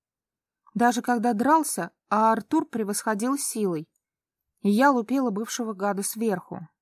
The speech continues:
Даже тогда я не сомневалась, что Ваня не зря все затеял.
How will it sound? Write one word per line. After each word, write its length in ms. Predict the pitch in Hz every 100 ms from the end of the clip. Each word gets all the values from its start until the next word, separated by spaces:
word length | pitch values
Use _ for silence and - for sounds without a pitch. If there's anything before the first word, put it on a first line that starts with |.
| _ _ _ _ _ _ _ _ _ _
Даже 280 | 214 254 214
тогда 280 | 226 208 262
я 200 | 254 185
не 100 | 175
сомневалась, 680 | - 180 196 226 269 180 -
что 380 | - - 202
Ваня 340 | 185 226 269 214
не 160 | 180
зря 300 | 202 226 285
все 260 | 233 - 214
затеял. 600 | 185 202 - 220 165 165